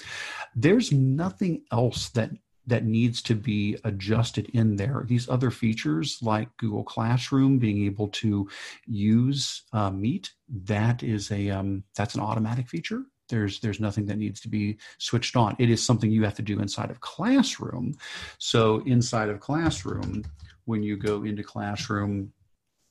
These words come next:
and these are just a bunch of demo classes here. We'll just grab a pretend class in this, uh, group here. Um,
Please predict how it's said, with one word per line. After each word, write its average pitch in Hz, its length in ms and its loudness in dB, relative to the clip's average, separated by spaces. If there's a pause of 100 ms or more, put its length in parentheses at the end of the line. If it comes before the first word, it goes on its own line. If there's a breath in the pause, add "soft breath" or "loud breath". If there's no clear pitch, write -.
(260)
and 120 80 2
these 117 160 0
are - 40 -8
just - 180 -10
a 120 60 -6
bunch 113 220 -8
of 117 120 -4
demo 90 360 -4
classes 117 840 -8
here. 113 260 -2
We'll 110 140 -4
just 110 280 -6 (160)
grab - 460 -2
a 120 120 0
pretend 120 680 2
class 117 760 -2
in 110 200 2
this, 104 340 -4 (140)
uh, 123 220 0
group 123 420 0
here. 151 360 2 (680 loud breath)
Um, 110 540 0